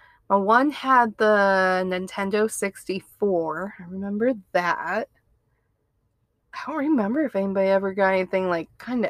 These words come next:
after that. It wasn't until, like, I was able to buy this shit on my own that, like, I got the Switch and stuff like that. Logan has the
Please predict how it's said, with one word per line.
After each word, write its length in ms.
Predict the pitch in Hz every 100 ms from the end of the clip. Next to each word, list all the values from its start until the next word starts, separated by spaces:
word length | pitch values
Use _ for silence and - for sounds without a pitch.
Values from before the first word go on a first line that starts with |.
| -
after 460 | 190 254 - 175 165
that. 300 | 165 - - _ _ _ _ _ _ _ _ _ _ _ _
It 40 | _ _ _ _ _ _ -
wasn't 340 | 202 233 311
until, 260 | 226 277 240
like, 260 | 196 180
I 80 | 214
was 120 | 196
able 280 | 190 220 233
to 60 | 180
buy 260 | 185 220
this 240 | 247 196 -
shit 180 | - 208
on 140 | 202
my 180 | 202 175
own 300 | 185 226 202
that, 180 | 180 180
like, 240 | 175 -
I 80 | 202
got 240 | 190 -
the 100 | 190
Switch 540 | - - 180 208 233 -
and 240 | 175 180
stuff 300 | - 180 180
like 260 | 175 165 -
that. 420 | 196 208 185 -
Logan 440 | 190 190 220 220
has 480 | 202 190 185 180 -
the 520 | 196 185 175 170 185